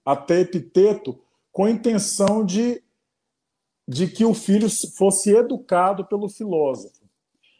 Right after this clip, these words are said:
E logo de início o Epiteto vai explicar como concebe a filosofia e qual, ao seu ver, é a tarefa do filósofo e o que consiste o ensino de filosofia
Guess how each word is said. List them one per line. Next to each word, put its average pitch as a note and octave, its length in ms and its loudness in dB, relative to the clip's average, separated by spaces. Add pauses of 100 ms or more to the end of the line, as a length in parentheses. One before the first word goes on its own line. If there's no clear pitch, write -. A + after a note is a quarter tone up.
(140)
E F#3 100 0
logo A#3+ 420 2
de G3+ 140 -6
início G#3+ 540 -6
o G3+ 60 2
Epiteto G3+ 500 -4
vai A3 180 0
explicar G3 920 -4 (260)
como C#4 360 2
concebe F#3+ 560 -2
a E3 60 0
filosofia F3+ 880 -2 (320)
e F#3+ 100 -2
qual, C4 340 2
ao D4 100 0
seu A3+ 280 2
ver, F3 440 2
é - 100 -2
a G#3 100 -2
tarefa G#3 680 -2
do G3 120 -8
filósofo F3+ 880 0 (240)
e F#3 140 -2
o G#3 180 -4
que B3+ 180 -2
consiste A#3+ 760 -4
o A#3+ 60 -2
ensino G#3+ 400 -2
de F#3+ 120 -4
filosofia G3+ 920 0